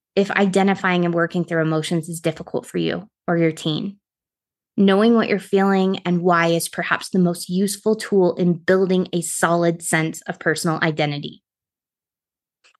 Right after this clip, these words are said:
And if you can't afford a therapist, get on YouTube. We live in such an amazing day and age where you can pretty much YouTube or podcast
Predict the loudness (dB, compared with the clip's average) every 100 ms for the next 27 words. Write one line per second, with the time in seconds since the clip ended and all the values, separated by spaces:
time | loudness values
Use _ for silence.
0 | 0 2 4 2 -2 -4 -2 -2 -2 -2
1 | 2 2 2 0 2 2 2 0 -4 -6
2 | _ _ _ _ -8 -2 2 4 4 2
3 | 2 0 0 -4 -2 2 2 2 0 -2
4 | -4 -4 0 2 2 0 0 0 -2 -2
5 | -2 -4 0 0 0 0 -2 0 -2 0
6 | 2 2 0 -4 -2 0 2 4 4 2
7 | -4 -6 0 0 0 -2 -2